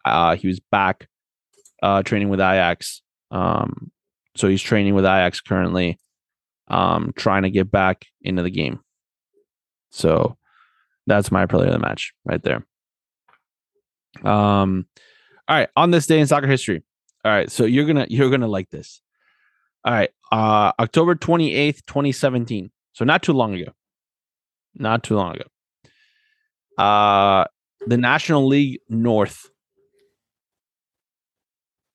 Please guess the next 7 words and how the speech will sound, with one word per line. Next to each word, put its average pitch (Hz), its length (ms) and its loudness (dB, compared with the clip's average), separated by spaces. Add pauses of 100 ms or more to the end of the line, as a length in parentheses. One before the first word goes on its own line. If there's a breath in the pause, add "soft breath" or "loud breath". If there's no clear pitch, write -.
(1120)
Okay. 98 280 0 (2250 soft breath)
Salford 139 500 2
City. 117 420 0 (1500)
The 110 100 0
goalkeeper. 110 680 0 (1600)
Max - 580 -2 (500)
Crocombe. 110 680 0